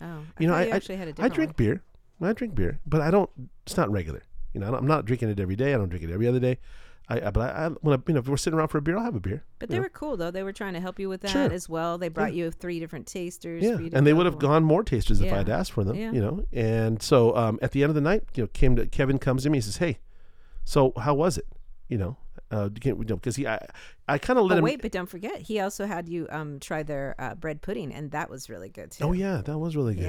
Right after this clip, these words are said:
Speaker 1: Yeah.
Speaker 2: Yeah, we also had whiskeys.
Speaker 1: Oh, yeah.
Speaker 2: You know, we had, uh, they said, of course, "Well, which do you like?" And I was like, "Well, I like Talisker."
Speaker 1: They
Speaker 2: You know,
Speaker 1: didn't
Speaker 2: my,
Speaker 1: have
Speaker 2: my,
Speaker 1: that,
Speaker 2: they didn't
Speaker 1: right?
Speaker 2: have my Talisker. Nobody does.
Speaker 1: That's not true.
Speaker 2: Uh, not often.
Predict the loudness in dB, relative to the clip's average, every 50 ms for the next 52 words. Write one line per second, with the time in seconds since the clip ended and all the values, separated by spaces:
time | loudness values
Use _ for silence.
0 | -4 -6 -8 -14 -14 -16 -18 -20 -20 -20 -2 2 4 4 4 4 6 4 4 4
1 | 4 2 2 4 4 4 4 4 0 -4 -6 -6 -8 -16 -20 -20 _ -20 _ -20
2 | -16 _ -10 -8 -8 -8 -2 0 2 4 4 4 4 4 2 2 2 2 2 4
3 | 4 4 4 2 2 2 0 -2 0 0 -2 -4 -4 -6 -4 -2 -2 -2 -2 -2
4 | -4 -4 -4 -6 -8 -8 -10 -10 -8 -8 -8 -10 -10 -10 -10 -10 -8 -8 -8 -8
5 | -8 -8 -8 -8 -8 -6 -4 -4 -4 -4 -6 -6 -6 -6 -6 -4 -4 -6 -6 -6
6 | -8 -10 -10 -14 -20 -20 -20 -20 -20 -20 -18 -18 -16 -16 -14 -10 -6 -4 -2 -2
7 | -2 -4 -4 -6 -8 -8 -8 -12 -10 -4 -2 0 0 2 0 0 0 0 0 0
8 | -2 -4 -2 -4 -6 -6 -6 -8 -8 -8 -12 -16 0 6 6 6 8 6 2 0
9 | 0 0 0 0 0 -2 -4 -14 -18 -18 -20 -20 -20 -14 -14 -12 -10 -10 -12 -10
10 | -12 -10 -8 -8 -8 -2 0 2 2 4 2 2 0 -2 -4 -6 -4 -2 -2 -2
11 | -2 -6